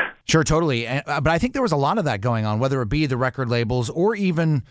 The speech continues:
general listening, because as I think back to the early nineties when Cake arrived on the scene, um, that, you know, that was my, those were my junior high and high school years,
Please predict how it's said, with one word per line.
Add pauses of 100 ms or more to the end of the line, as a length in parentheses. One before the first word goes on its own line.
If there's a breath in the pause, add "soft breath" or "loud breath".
(240 soft breath)
general
listening,
because
as
I
think
back
to
the
early
nineties
when
Cake
arrived
on
the
scene, (420)
um,
that, (160)
you
know,
that
was
my,
those
were
my
junior
high
and
high
school
years,